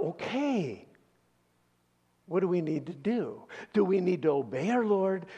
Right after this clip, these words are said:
Do you need to change our mind? Do we need to grow in our faith? How about do not complain? Well, uh, really, the Lord understands my situation.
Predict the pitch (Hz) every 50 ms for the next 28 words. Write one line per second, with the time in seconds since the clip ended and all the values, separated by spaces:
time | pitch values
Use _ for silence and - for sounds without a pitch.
0 | - - - 175 156 151 156 156 147 - 131 - - - 175 180 202 180 202 214
1 | 196 170 139 131 147 147 160 160 165 156 151 165 156 131 147 127 117 135 131 143
2 | 139 147 170 196 226 233 233 - - - 277 285 247 151 113 117 - - - -
3 | - - - _ _ _ _ _ _ _ _ _ _ _ _ _ _ _ _ _
4 | - - - - - - _ - 247 226 240 226 214 - - - - - - 143
5 | 151 185 196 208 196 165 156 151 143 139 - - - - _ _ - - 175 147
6 | - - - 190 220 226 202 139 110 90 87 - - - - - _ _ _ _
7 | _ _ _ _ _ _ _ _ _ _ _ _ _ _ _ _ _ _ _ _
8 | _ _ _ _ _ _ _ _ _ _ _ _ _ _ _ _ _ _ _ -
9 | - - - - 185 160 - - 107 95 - - - 120 - - 190 127 123 139
10 | 131 113 92 85 78 - - - _ _ _ _ _ _ _ _ _ _ _ -
11 | - - - - _ - 190 202 196 185 175 156 139 131 120 117 110 107 - -
12 | 139 107 104 - 92 82 85 - 151 123 - - 90 87 92 98 95 - - -